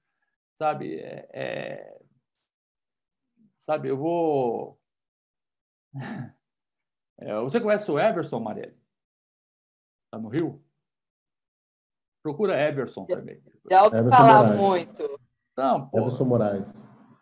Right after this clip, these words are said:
Speaker 1: É, sabe? Ô, tem tanta gente, tem tanta gente do samba, do show. Pelo amor de Deus, Vitor Santos.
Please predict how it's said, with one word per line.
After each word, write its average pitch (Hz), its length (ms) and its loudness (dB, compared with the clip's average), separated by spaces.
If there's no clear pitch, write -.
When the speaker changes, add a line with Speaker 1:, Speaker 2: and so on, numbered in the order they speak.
Speaker 1:
É, 233 960 2
sabe? 165 400 -6
Ô, 294 280 -2
tem 208 180 -8
tanta 214 300 -6
gente, 160 380 -8
tem 131 160 -14
tanta 170 260 -8
gente 139 200 -10
do 117 120 -10
samba, 127 460 -8
do 110 140 -16
show. 147 220 -16
Pelo 269 280 -8
amor 160 340 -8
de 135 120 -12
Deus, 131 300 -10
Vitor 185 320 -6
Santos. - 840 -14